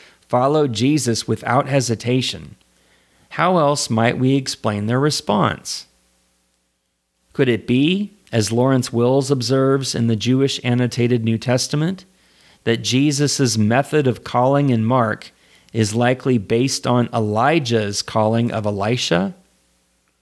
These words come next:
After all, Jesus and Elijah both call followers.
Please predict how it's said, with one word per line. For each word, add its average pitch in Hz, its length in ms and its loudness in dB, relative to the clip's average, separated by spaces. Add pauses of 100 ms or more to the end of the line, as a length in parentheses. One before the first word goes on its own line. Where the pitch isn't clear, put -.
(400)
After 120 380 0
all, 127 440 0 (320)
Jesus 151 540 0
and 135 200 0
Elijah 120 680 2 (280)
both 139 340 0
call 123 260 0
followers. 131 920 -2